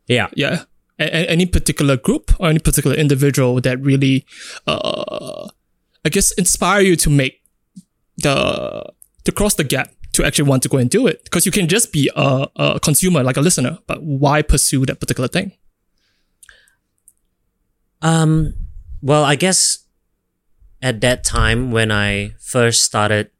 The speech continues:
Speaker 1: um, when I was introduced into the world of, uh, D J ing and specifically turntablism.
Speaker 2: Yep.
Speaker 1: Um, you know, with the, with the turntables and,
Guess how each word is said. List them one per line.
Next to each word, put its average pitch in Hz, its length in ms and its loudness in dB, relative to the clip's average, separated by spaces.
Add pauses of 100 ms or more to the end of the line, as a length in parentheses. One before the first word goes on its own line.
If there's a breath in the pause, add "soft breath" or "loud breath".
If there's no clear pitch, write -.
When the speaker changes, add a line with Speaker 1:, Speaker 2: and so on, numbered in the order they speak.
(760)
Speaker 1:
um, 90 400 -8 (580)
when 139 160 0
I 131 40 0
was 117 200 2
introduced 120 640 0
into 104 580 0 (920)
the 120 220 0
world 120 440 4
of, 104 340 0
uh, 98 400 0 (760)
D 120 180 2
J 113 160 2
ing 107 100 2
and 107 100 2
specifically 117 640 0
turntablism. 113 1000 2
Speaker 2:
Yep. - 180 -4 (680 loud breath)
Speaker 1:
Um, 95 520 -2 (880)
you 107 100 -4
know, 98 80 0
with 95 260 -4
the, 92 400 -2
with - 180 -6
the 107 100 0
turntables 98 840 2
and, 87 300 -8